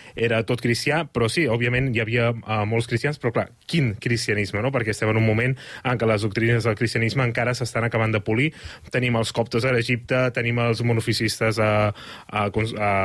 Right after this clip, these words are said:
a Síria... bueno, tenim, eh, mil variants, no? Hi ha molta efervescència religiosa, i, a més a més, amb una coexistència molt clara amb els jueus. I, i al final del seu regnat també amb musulmans, no? Ja, ja anirem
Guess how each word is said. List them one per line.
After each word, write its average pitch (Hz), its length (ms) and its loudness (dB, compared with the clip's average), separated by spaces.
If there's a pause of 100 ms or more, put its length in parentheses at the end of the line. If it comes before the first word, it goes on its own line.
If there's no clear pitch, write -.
(220)
a 117 80 0
Síria... 117 380 0
bueno, 110 260 -2
tenim, 135 320 2
eh, 104 400 2
mil 131 320 2
variants, 131 480 0
no? 143 80 0
Hi 110 80 0
ha 104 60 0
molta 107 180 0
efervescència 107 560 0
religiosa, 117 460 2 (340)
i, 117 80 2
a 123 60 2
més 135 100 0
a 131 80 0
més, 160 160 0
amb 120 160 2
una 123 80 0
coexistència 117 560 0
molt 120 160 2
clara 110 240 0
amb 143 80 2
els 107 80 -2
jueus. 117 400 0 (320)
I, 117 300 2
i - 20 2
al 113 80 2
final 123 240 0
del 131 160 2
seu 131 240 2 (140)
regnat 123 340 -2
també 123 460 0
amb 101 140 -6
musulmans, 113 640 2
no? 151 80 0
Ja, 110 200 2
ja 101 220 -2
anirem 104 580 2